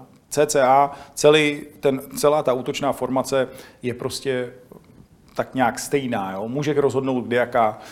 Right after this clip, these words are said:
kde jaká prostě lajna. Eh, když se podíváme do obrany, eh, obránci, jak říkáš ty, nevymýšlí, nestrác-, nechtějí prostě hrát v obranném pásmu. Okamžitě prostě se snaží, eh, eliminovat svoje chyby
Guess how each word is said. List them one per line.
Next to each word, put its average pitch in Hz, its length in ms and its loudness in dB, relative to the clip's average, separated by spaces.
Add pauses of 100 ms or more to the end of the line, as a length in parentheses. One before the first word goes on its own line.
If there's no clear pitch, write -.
(140)
kde 127 180 0
jaká 117 400 4
prostě 117 500 -2 (120)
lajna. 110 320 -4 (480)
Eh, 123 420 4 (100)
když 139 180 -4
se 170 100 2
podíváme 160 440 6
do 151 120 10
obrany, 147 460 6 (420)
eh, 135 40 -6 (340)
obránci, 143 720 0 (140)
jak 127 140 0
říkáš 127 340 0
ty, 135 220 -6
nevymýšlí, 143 600 -4 (300)
nestrác-, 143 600 2
nechtějí 156 340 -4
prostě - 320 -2
hrát 135 200 2
v - 60 -4
obranném 127 320 0
pásmu. 120 460 -2 (240)
Okamžitě 143 580 0
prostě 143 320 -4
se 131 140 -6
snaží, 131 520 -6
eh, - 320 -12 (280)
eliminovat 139 640 2
svoje 135 300 -2
chyby 131 420 -2